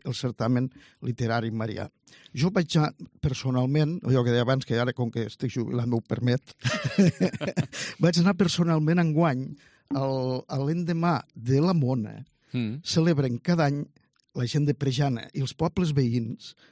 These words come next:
Speaker 1: eh, el, la plec a l'ermita de, de Montalbà. I me n'hi vaig anar per a veure, no, no ho coneixia, no coneixia l'ermita,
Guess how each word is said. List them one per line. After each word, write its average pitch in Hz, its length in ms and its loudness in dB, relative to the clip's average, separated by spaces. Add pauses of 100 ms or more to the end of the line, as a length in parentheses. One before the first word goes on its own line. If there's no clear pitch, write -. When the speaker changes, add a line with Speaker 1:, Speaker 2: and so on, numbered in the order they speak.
(400)
Speaker 1:
eh, 135 340 2
el, 151 140 2 (180)
la 143 160 4
plec 240 280 -2
a 123 40 0
l'ermita 117 480 -2
de, 113 140 -2 (180)
de 123 100 -8
Montalbà. 110 520 -4 (100)
I 135 140 -4 (100)
me 151 160 2
n'hi 143 80 4
vaig 131 240 0
anar 104 220 -8 (500)
per 123 80 -2
a 123 80 -2
veure, 135 300 0 (320)
no, 135 240 0 (100)
no 139 160 0
ho 127 80 -2
coneixia, 127 500 0
no 151 140 -2
coneixia 123 400 -2
l'ermita, 156 460 0